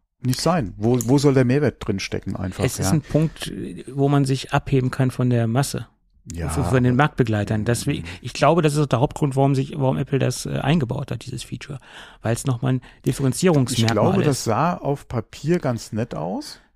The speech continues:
Speaker 2: Und in der Realität ist es ein bisschen anders, ne?
Speaker 1: Aber was soll das jetzt in der Realität? Vor allem, wir sehen ja da noch gar nichts, ja, irgendwie in Bezug da drauf,
Speaker 2: Du
Speaker 1: was
Speaker 2: siehst
Speaker 1: das
Speaker 2: halt,
Speaker 1: wirklich für einen Mehrwert bringen
Speaker 2: du
Speaker 1: soll.
Speaker 2: siehst halt die
Speaker 1: Ja.
Speaker 2: Augen virtuell abgebildet,
Speaker 1: Ja.
Speaker 2: ne? Also, pff,
Speaker 1: Hm.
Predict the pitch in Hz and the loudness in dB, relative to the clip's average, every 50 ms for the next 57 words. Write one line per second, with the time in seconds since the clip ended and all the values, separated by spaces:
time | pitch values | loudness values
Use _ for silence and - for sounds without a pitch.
0 | _ _ - - 123 135 135 131 123 135 131 123 123 120 143 143 139 - 143 127 | _ _ -2 0 2 4 4 4 4 4 2 2 2 2 0 0 0 0 -2 -4
1 | 131 127 135 135 127 - - 139 131 113 113 107 98 95 - - 113 117 113 120 | -2 -2 -2 -2 -2 0 0 0 0 2 0 0 -2 -2 0 2 4 4 6 6
2 | 120 120 117 117 117 113 113 - - - - - - _ _ - - - 139 131 | 4 6 6 6 4 4 2 -2 -6 -14 -20 -20 -20 _ _ -20 -20 -20 -18 -16
3 | 117 107 107 95 107 131 - - - - 131 127 139 135 135 127 120 - - 123 | -16 -12 -4 0 0 0 0 0 -2 0 2 2 2 2 0 0 -2 -2 -2 -2
4 | 117 - - 123 117 113 107 107 107 107 107 101 101 - - - - 104 110 104 | -2 -2 -2 0 0 2 2 4 4 2 2 0 -2 -6 -12 -14 -6 0 2 2
5 | 117 131 127 117 110 - - 110 120 139 127 98 90 87 87 90 85 - - - | 4 4 4 2 2 2 2 2 2 2 2 0 0 -2 -4 -6 -8 -10 -10 -8
6 | - - - 87 98 104 - - - - 98 98 - - 98 95 95 92 95 95 | -8 -6 -8 -8 -12 -14 -16 -14 -12 -12 -12 -10 -10 -10 -8 -8 -8 -6 -8 -8
7 | 92 90 92 - - - 101 92 - - - 87 - 92 95 92 92 90 90 - | -8 -8 -10 -10 -10 -10 -10 -12 -10 -8 -8 -8 -8 -8 -8 -6 -6 -4 -4 -2
8 | 110 107 104 101 123 120 - - 113 113 104 101 101 - 117 - - - 120 113 | 0 0 2 2 2 2 2 2 0 2 2 0 -2 -2 -4 -8 -2 2 2 2
9 | 104 95 92 101 104 107 107 98 - - - 113 104 98 95 92 82 - 101 110 | 2 4 4 4 4 4 2 0 0 -2 -2 -2 -2 -2 -2 0 2 2 2 4
10 | 117 117 - - 123 110 - - 92 - 101 107 117 127 131 143 131 135 139 127 | 2 2 2 2 0 2 2 0 0 2 2 2 4 4 4 4 4 4 2 2
11 | 113 123 127 - 139 - - 117 - - - - - - 113 90 80 78 80 82 | 2 0 0 0 0 -2 -2 -4 -4 -6 -4 -4 -2 -2 0 0 0 0 0 -2
12 | 82 82 85 82 80 - - - 131 139 143 139 - - - 117 104 120 - - | -2 -2 -4 -6 -8 -10 -10 -8 -6 -6 -6 -8 -10 -8 -4 -4 -4 -4 -4 -8
13 | - - - - - - - - 120 110 - - 101 | -10 -14 -14 -14 -14 -14 -14 -16 -14 -14 -14 -14 -14